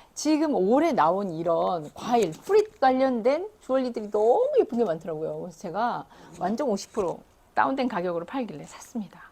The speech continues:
왜냐면 퀄리티가 너무 좋아요. 이런 퀄리티의 주얼리들은 어디서 사기도 어려워요. 그래서 지금 여기 보시면 체리,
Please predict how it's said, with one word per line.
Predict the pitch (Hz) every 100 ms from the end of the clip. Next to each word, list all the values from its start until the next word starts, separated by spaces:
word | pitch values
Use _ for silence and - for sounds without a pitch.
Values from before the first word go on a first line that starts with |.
| _
왜냐면 | 175 175 165
퀄리티가 | - 508 508 - 311
너무 | 175 220
좋아요. | 247 165 - - 185 - -
이런 | 202 254 294
퀄리티의 | 349 311 - 220
주얼리들은 | 208 180 165 165
어디서 | 160 165 180
사기도 | - 359 440 381 196
어려워요. | 156 170 160 - - - - -
그래서 | 196 190
지금 | - 180 165
여기 | 170 190
보시면 | 180 208 254 277 202 - -
체리, | - 427 392 196